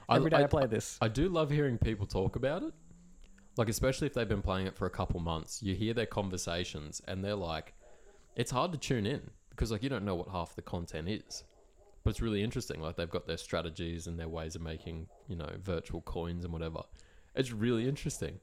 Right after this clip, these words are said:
Speaker 2: It's gamification. Gives you a
Speaker 1: Yeah.
Speaker 2: little positive reward. Um, even games as simple, I've been playing, 'cause I'm a, uh, dork sometimes, I've been playing chess on my phone. I'm trying to
Speaker 1: Ah.
Speaker 2: get better at chess.
Speaker 1: Yeah, right.
Speaker 2: Um,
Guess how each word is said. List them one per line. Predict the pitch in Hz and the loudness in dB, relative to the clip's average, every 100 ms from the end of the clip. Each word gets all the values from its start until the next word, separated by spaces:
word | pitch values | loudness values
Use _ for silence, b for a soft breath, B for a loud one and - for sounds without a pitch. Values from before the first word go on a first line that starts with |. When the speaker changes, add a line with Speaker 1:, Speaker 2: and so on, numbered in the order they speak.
| - | -12
Speaker 2:
It's | - | 4
gamification. | 156 180 - - 117 131 104 90 95 | 4 6 0 4 4 4 0 -2 -4
Gives | 135 139 | 2 4
you | |
a | 120 | 6
Speaker 1:
Yeah. | |
Speaker 2:
little | 120 113 | 6 2
positive | - 120 117 110 110 | 2 2 4 2 4
reward. | 107 110 139 185 - B B B B | 6 6 6 2 -4 B B B B
Um, | 131 123 123 123 - | 4 6 6 4 2
even | 196 233 180 | 2 4 4
games | 139 135 123 | 4 6 4
as | 113 | 4
simple, | 123 120 | 4 4
I've | |
been | 151 127 | 4 4
playing, | 131 117 107 104 104 - | 4 6 6 4 2 -4
'cause | - | 0
I'm | 110 101 | 4 4
a, | 92 - - - 135 | 4 -2 -20 -10 -4
uh, | 104 98 95 98 - - - - | 0 2 2 0 -4 -14 -18 0
dork | - 110 120 - | 6 6 6 2
sometimes, | 98 95 101 95 92 92 | 0 2 2 2 0 -2
I've | - 107 | 0 2
been | 101 | 4
playing | 120 101 | 2 2
chess | - 113 95 - - - - | 4 4 2 -6 -10 -8 -2
on | 104 | 0
my | 98 | 0
phone. | - 92 90 101 | 2 0 -2 -8
I'm | 90 95 135 180 175 | -6 -4 -4 -4 6
trying | 151 | 8
to | 190 | 8
Speaker 1:
Ah. | 143 | 4
Speaker 2:
get | |
better | 123 117 | 4 4
at | 104 | 2
chess. | - 110 92 - - b b b - | 4 4 4 0 -6 b b b -2
Speaker 1:
Yeah, | 117 107 | 2 6
right. | 107 98 | 8 8
Speaker 2:
Um, | 95 92 | 6 0